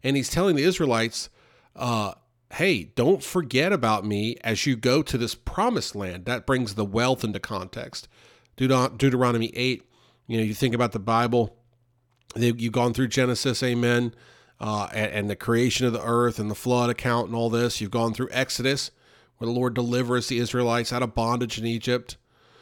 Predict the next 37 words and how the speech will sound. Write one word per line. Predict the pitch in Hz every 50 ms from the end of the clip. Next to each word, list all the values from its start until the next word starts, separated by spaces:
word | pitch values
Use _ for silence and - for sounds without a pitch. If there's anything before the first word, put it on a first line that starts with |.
| - _ _ _ _
And | - 104 113
now, | 117 117 117 110 110 113 107 95 -
uh, | - 110 107 101 80
in | 82 113 113
Deuteronomy, | 107 123 131 120 120 120 123 123 127 131 131 131 131 131
they're | 123 120 113 117
in | 120 123 120
the | 120
wilderness, | 110 110 120 123 127 127 127 131 131 131 127 123 - -
amen. | 101 110 120 120 120 120 120 120 127 131 127 - - - - - _ _ _ -
Uh, | 107 107 104 104 101 98 - -
they, | 101 120 120 117 113 113 - -
they | - 107 104 110 110
have | 107 107 104
spent | - - - 127 113 -
forty | - 127 123 127 127
years | 120 123 135 135 131 110
in | 120
the | 131
wilderness. | 123 123 127 127 120 120 123 127 117 -
They're | 117 113
getting | 104 123 120 113 113 110 107 113
ready | 120 120 117 117 127 127 131 131 139 - - - - _ _ _ -
uh, | 113 117 117 110
by | 107 113 113
the | 107 110
leading | 110 120 120 117 117 113 110
of | 101 92
Joshua, | - 113 110 107 117 127 117 - - 151 139 139 143 151 156 156 151 - - - _ _ -
uh, | 117 120 113 113 107
which | 104 85 113 120 113 - -
God | 127 117 117 117 120 113
has | - - 104 110 113 113 -
appointed | 127 113 - 120 120 123 123 127 127 113
to | - 117
lead | 110 117 117 110
them | 104 123 117 110